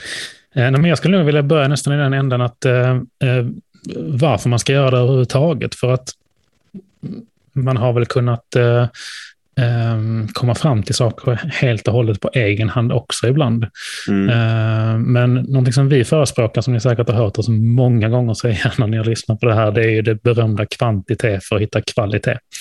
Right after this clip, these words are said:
Speaker 1: Så att först och främst så skulle jag väl vilja prata lite grann om just det här vikten av att faktiskt, eh, jobba fram idéer mer än bara ensam.
Speaker 2: Mm.
Speaker 1: Eh, och det finns det ju väldigt mycket intressant,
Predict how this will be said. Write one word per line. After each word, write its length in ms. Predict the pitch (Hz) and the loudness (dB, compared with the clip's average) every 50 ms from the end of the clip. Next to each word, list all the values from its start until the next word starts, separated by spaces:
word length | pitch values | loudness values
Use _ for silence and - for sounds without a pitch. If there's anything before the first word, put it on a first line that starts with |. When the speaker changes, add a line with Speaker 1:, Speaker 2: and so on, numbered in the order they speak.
| - - - - - - - - - - - - - _ | -10 -8 -8 -10 -10 -12 -12 -12 -14 -14 -16 -16 -16 _
Speaker 1:
Så 140 | - - 123 | -2 -2 -2
att 160 | 117 - - - - - - | -2 -2 -6 -10 -8 -4 -2
först 240 | - 131 113 - - | 0 0 0 0 0
och 60 | - | 0
främst 200 | - 160 127 104 | 2 2 2 2
så 80 | - 120 | 0 -2
skulle 260 | - - 123 113 123 | 0 0 0 0 2
jag 140 | 123 117 104 | 2 2 0
väl 120 | 113 113 | 0 0
vilja 240 | 107 117 113 117 113 | 0 0 0 0 -2
prata 280 | - - 120 117 - 117 | 0 -2 -2 -2 0 -2
lite 180 | 113 107 - 117 | -2 0 0 -2
grann 220 | 113 107 104 107 | -2 0 -2 -2
om 360 | 110 113 110 107 107 107 107 104 - _ _ _ - - | -2 -2 -2 -2 -2 -4 -4 -6 -10 _ _ _ -4 -2
just 200 | 120 104 - - | -2 -2 0 0
det 80 | 123 | 0
här 140 | 110 107 101 | 0 0 -2
vikten 520 | 95 98 113 107 - - - - 117 104 | -2 -2 -2 -2 -2 -4 -4 -4 -2 -2
av 120 | 104 107 110 | 0 0 0
att 100 | 117 - | -2 -2
faktiskt, 680 | - 123 - - - - 110 104 - - - - - - _ _ _ _ _ _ _ - 120 | -2 -4 -4 -4 -4 -4 -4 -2 -4 -6 -8 -10 -14 -16 _ _ _ _ _ _ _ -2 0
eh, 840 | 113 110 104 107 107 107 107 107 110 113 123 139 127 131 - - | 0 2 2 0 0 0 -2 -2 -2 -2 -2 -4 -4 -4 -4 -2
jobba 340 | - 127 127 123 110 120 113 | 0 0 0 2 2 0 0
fram 340 | - - 135 107 101 101 107 | 0 0 0 0 0 0 0
idéer 640 | 110 120 151 139 104 98 98 98 101 101 104 95 - - - - _ _ _ _ _ _ _ _ _ _ _ _ _ _ 113 | 0 2 2 2 2 2 0 0 0 0 0 -2 -4 -8 -16 -20 _ _ _ _ _ _ _ _ _ _ _ _ _ _ -2
mer 300 | 123 131 110 104 98 98 | 0 2 2 2 2 2
än 140 | 104 104 110 | 2 2 2
bara 180 | 110 107 101 | 2 0 2
ensam. 540 | 101 139 165 160 135 - - - - 117 107 - - _ _ _ _ _ _ - | 2 0 0 0 -2 -2 -6 -4 -4 -4 -6 -6 -10 _ _ _ _ _ _ 0
Speaker 2:
Mm. 320 | 113 107 107 110 123 131 131 135 - _ _ _ _ _ - | 2 2 2 2 0 -2 -4 -10 -18 _ _ _ _ _ -2
Speaker 1:
Eh, 180 | 131 117 120 117 | -2 0 0 2
och 60 | 123 | 0
det 80 | 127 117 | 0 2
finns 220 | - 131 117 - | 2 0 0 2
det 80 | - 131 | 0 2
ju 60 | 123 | 2
väldigt 240 | 147 151 127 110 - | 2 2 2 2 0
mycket 180 | 131 127 - 120 | 0 -2 0 -2
intressant, 640 | 110 110 120 113 123 113 110 110 110 - - - | 0 0 0 0 0 0 0 -2 -4 -6 -8 -12